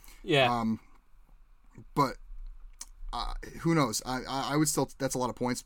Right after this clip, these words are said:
Speaker 2: minus ten. Uh, I would still take Chicago with the points, but I think this game is gonna be won on the ground, uh, and in the trenches. So I, I think Green Bay takes this, uh, but I don't think they take it by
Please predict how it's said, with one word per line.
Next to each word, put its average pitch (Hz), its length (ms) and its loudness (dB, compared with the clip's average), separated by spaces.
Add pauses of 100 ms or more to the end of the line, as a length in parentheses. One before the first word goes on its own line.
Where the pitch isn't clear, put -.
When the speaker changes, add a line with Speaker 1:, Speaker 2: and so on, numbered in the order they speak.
(360)
Speaker 2:
minus 113 280 -2
ten. 117 320 -2 (380)
Uh, 104 220 -4
I 110 60 -2
would 117 140 -4
still 117 220 -4
take 117 160 -6
Chicago 104 360 -6
with 101 160 -8
the - 60 -12
points, 139 380 0
but 120 120 -2
I 110 80 -2
think 110 260 -6
this 113 140 -6
game 110 220 -4
is 107 60 -8
gonna 110 160 -6
be 110 120 -6
won 107 420 -6
on 110 180 -4
the 101 60 -8
ground, 143 600 2 (500)
uh, 110 420 -2 (480)
and 110 300 -6
in 110 80 -4
the 104 60 -4
trenches. 127 540 -4
So 107 420 -4
I, 113 140 -6 (120)
I 113 100 -10
think 117 200 -8
Green 113 200 -6
Bay 110 160 -8
takes 113 320 -6
this, 113 400 -4 (440)
uh, 95 240 -10 (280)
but - 140 -8 (380)
I 98 140 -10 (300)
don't 139 180 -4
think 127 120 -8
they 117 80 -6
take 110 200 -6
it 101 100 -10
by 101 180 -8